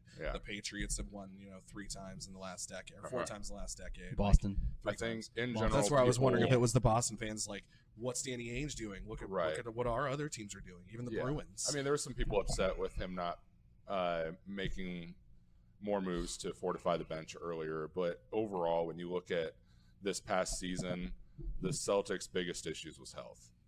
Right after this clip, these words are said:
Speaker 1: They were,
Speaker 2: Privileged
Speaker 1: like, when,
Speaker 2: fans.
Speaker 1: when they had a semi-healthy roster, they were,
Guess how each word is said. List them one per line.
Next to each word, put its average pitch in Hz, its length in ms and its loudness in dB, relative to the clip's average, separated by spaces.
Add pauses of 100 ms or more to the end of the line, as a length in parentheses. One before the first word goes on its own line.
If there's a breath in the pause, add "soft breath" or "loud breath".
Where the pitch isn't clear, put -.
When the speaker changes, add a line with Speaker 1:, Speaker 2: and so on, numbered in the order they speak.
Speaker 1:
They 90 80 4
were, 87 160 4
Speaker 2:
Privileged 76 140 -6 (200)
Speaker 1:
like, - 80 -12
when, 104 220 -2
Speaker 2:
fans. 101 160 -6 (240 soft breath)
Speaker 1:
when 95 260 -2
they 107 260 2
had 87 540 0 (360 soft breath)
a 78 120 -4 (260)
semi-healthy 95 920 -2
roster, 73 400 -8
they 76 120 -10
were, 76 340 -10